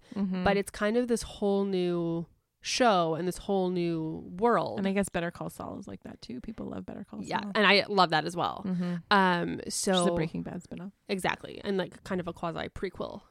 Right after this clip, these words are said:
Speaker 2: as
Speaker 1: Yeah,
Speaker 2: well.
Speaker 1: yeah.
Speaker 2: Um, so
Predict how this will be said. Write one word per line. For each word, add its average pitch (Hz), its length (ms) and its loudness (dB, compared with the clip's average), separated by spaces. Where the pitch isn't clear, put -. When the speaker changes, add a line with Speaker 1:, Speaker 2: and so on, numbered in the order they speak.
Speaker 2:
as 220 120 -2
Speaker 1:
Yeah, - 60 -4
Speaker 2:
well. 233 180 -2
Speaker 1:
yeah. 214 180 2
Speaker 2:
Um, 175 680 6
so 123 640 -2